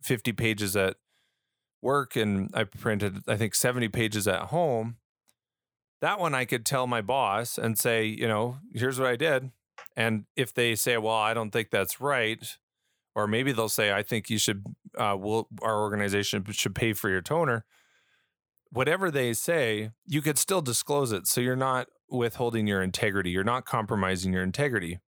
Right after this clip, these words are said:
But do you see the difference? Like, integrity is a compromise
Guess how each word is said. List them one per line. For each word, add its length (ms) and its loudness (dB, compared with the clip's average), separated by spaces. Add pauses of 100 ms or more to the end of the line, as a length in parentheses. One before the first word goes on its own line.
But 120 -2
do 40 0
you 60 4
see 200 2
the 120 0
difference? 420 0
Like, 160 0 (640)
integrity 680 0
is 200 0
a 60 2
compromise 1080 0